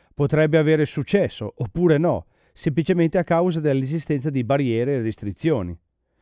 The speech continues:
Tutto è contenuto entro stretti confini. Questo non significa che un auditor non apporti e che un auditor di Dianetics in particolare non potrebbe apportare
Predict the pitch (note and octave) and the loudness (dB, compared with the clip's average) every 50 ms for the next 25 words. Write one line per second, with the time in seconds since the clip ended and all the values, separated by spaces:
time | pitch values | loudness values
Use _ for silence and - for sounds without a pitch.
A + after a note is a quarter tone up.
0 | _ _ _ _ - - G3 G#3+ F#3+ - D3+ C3+ - D3 D3 B2+ D#3+ D#3+ E3 E3+ | _ _ _ _ -6 -2 0 0 2 2 0 0 0 0 -2 0 0 0 0 0
1 | D3+ F3 E3+ - D#3+ D3 C3 - C3+ C3 - - - D#3 E3 D#3+ - F#3 E3 - | 0 0 -2 0 0 -2 -2 -2 -6 -6 -6 -4 -2 -2 -2 -2 -4 -8 -6 -4
2 | D#3+ C#3 A#2+ - - D#3 G#2+ F2 F2+ F2 - _ _ _ _ _ _ _ _ _ | -4 -6 -4 -4 -4 -4 -4 -4 -8 -10 -12 _ _ _ _ _ _ _ _ _
3 | _ _ _ _ _ _ _ _ _ _ _ _ - F#3 F3 C#3+ - D3 C3 C3+ | _ _ _ _ _ _ _ _ _ _ _ _ 2 2 2 2 0 -2 -2 0
4 | C#3 - - D#3 D#3 E3+ E3 F#3 E3 E3+ D3+ A#2+ - C3 C3 C3 B2 B2 B2 A#2+ | -2 -2 -2 0 0 0 0 0 0 -2 -2 0 0 0 0 2 0 0 0 0
5 | B2+ B2 - B2+ A#2+ A2+ A2+ A#2+ A#2+ A#2+ A#2 - - B2+ B2 A#2+ A#2 A2 - - | 0 0 0 0 -2 0 0 0 0 0 -2 0 2 2 4 4 2 0 -2 -6
6 | A#2 A2 - _ _ _ _ - C#3 C#3 - - D#3+ E3 D#3+ D#3 D#3 D#3+ D#3+ D#3 | -6 -6 -6 _ _ _ _ -2 -2 -2 2 2 2 2 4 4 4 2 2 2
7 | D3 - D3+ C#3 B2+ C3 B2+ C#3 C3 B2+ C3 B2+ A#2+ C3+ B2+ - C3+ B2 G#2 A#2+ | 0 0 -2 -2 -2 -2 0 0 2 2 0 -2 -2 -4 -4 -4 -4 -2 -2 -2
8 | A#2 - B2+ G2 A#2+ A2+ A2 A2+ A2+ A#2+ B2 C#3+ D3+ - D#3+ C3+ B2+ C3+ C3 B2 | -2 -2 -4 -2 0 0 0 0 0 0 0 0 0 0 0 0 0 0 0 0
9 | B2+ A2+ - C3 A#2 A2+ - - C3 B2+ A#2 F#2+ E2+ E2+ E2 - | -2 -2 0 -2 -4 -2 0 0 0 2 2 0 -4 -6 -10 -12